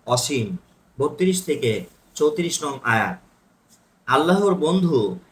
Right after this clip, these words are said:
ইব্রাহিম আলাইহিস সালাম নিজ জাতিকে সকল শিরক ছেড়ে এক আল্লাহর ইবাদত করতে বলেছিলেন। পঁয়ত্রিশ থেকে একচল্লিশ নং আয়াত। কিয়ামত দিবসে বিভীষিকার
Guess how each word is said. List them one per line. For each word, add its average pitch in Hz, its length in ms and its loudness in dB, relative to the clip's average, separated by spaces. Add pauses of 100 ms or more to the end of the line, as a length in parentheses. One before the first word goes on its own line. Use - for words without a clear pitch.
(140)
ইব্রাহিম 190 540 2
আলাইহিস 131 260 0
সালাম 135 360 0 (500)
নিজ 180 220 2 (100)
জাতিকে 156 440 0 (440)
সকল 156 440 0
শিরক 175 380 -2 (100)
ছেড়ে 127 240 2 (580)
এক 143 140 2
আল্লাহর 156 460 0 (100)
ইবাদত 165 340 -2 (100)
করতে 156 280 -2 (520)
বলেছিলেন। 135 540 2 (1400)
পঁয়ত্রিশ 165 400 0 (100)
থেকে 127 240 -2 (560)
একচল্লিশ 160 440 -6
নং 135 140 -8 (120)
আয়াত। 95 240 -4 (500)
কিয়ামত 175 420 2 (300)
দিবসে 160 440 0 (480)
বিভীষিকার 170 600 -2